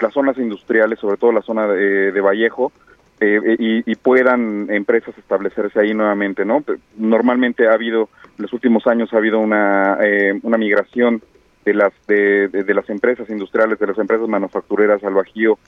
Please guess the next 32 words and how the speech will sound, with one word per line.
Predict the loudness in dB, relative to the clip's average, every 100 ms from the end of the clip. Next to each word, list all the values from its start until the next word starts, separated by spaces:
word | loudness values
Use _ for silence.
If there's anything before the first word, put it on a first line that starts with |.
| _ _ -8
Entonces, | -4 -2 0 -2 -2
eh, | 0 2 2 0
la | -2 0
Ciudad | 0
de | 0
México | -2 -6 -4
tiene | -2 0
una | -2
intención | -2 -4 -2 -2 0
muy | 0
fuerte | 0 -2 0
de | -2
recuperar | 0 -4 -2 0 0
toda | 0 0 0
esa, | -2 -8 _ _ -4
toda | 0 0
esa | 0
inversión, | -2 -2 -6 -2
todas | -2
esos, | -2 -6 0
eh, | 2 2 0 -2
esas | -6
empresas | -6 -6 -8 -12
que | -14
se | -4
estable-, | 0 0 -2 -4
se | -4
estaban | 0 0 2
establecidas | 0 0 0 -2 -2
antes | -8 -6
ahí, | -6 -6
¿no? | -12